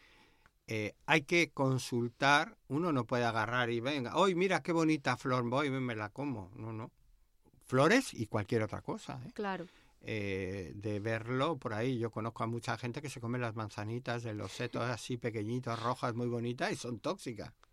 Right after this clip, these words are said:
Speaker 2: Claro.
Speaker 1: ¿Sabes? O sea, que tú dices, "¿A dónde vas, chico?". No, pues, ¿dónde, quién dice que son tóxicas? La mayoría de la gente ni lo sabe, ¿no? Entonces, eso yo creo que es una cuestión muy importante.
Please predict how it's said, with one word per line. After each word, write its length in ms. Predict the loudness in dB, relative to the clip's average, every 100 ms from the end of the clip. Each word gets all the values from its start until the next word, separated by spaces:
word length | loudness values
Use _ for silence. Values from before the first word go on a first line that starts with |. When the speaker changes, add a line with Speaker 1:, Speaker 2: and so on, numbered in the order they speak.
| _ _ _ _ _ _ _ _
Speaker 2:
Claro. 320 | -4 -2 -4 -10 -20 _
Speaker 1:
¿Sabes? 440 | -4 0 0 0 -4
O 60 |
sea, 240 | -4 -2 -2
que 240 | -2 -4
tú 140 | -4
dices, 200 | -6 -2
"¿A 80 | -2
dónde 280 | -2 -2 0
vas, 180 | 0 -2
chico?". 380 | -2 -4 -6 -10 -20 -20 _
No, 160 | -6 -2
pues, 140 | 0
¿dónde, 320 | 2 2 0
quién 240 | 0 0 2
dice 240 | 2 0
que 100 | -2
son 220 | -4 -4
tóxicas? 520 | -4 -4 -4 -4 -4 -8 -20 -20 _ _ _ -16 -14 -12 -10
La 180 | -6 -4
mayoría 400 | -2 -2 -2 -2
de 60 |
la 80 | -2
gente 300 | -2 -4 -2
ni 100 | -2
lo 140 | -2 -4
sabe, 360 | -2 -2 -2
¿no? 180 | -6 -8 -14 _ -20 -20 -20 -20
Entonces, 440 | _ -4 0 0 0
eso 100 | 0
yo 160 | 0
creo 180 | -2 -4
que 80 | -4
es 140 | -4
una 220 | -4 -4 -4
cuestión 440 | -6 -10 -6 -4
muy 180 | -2 -2
importante. 760 | -4 -6 -8 -6 -6 -8 -12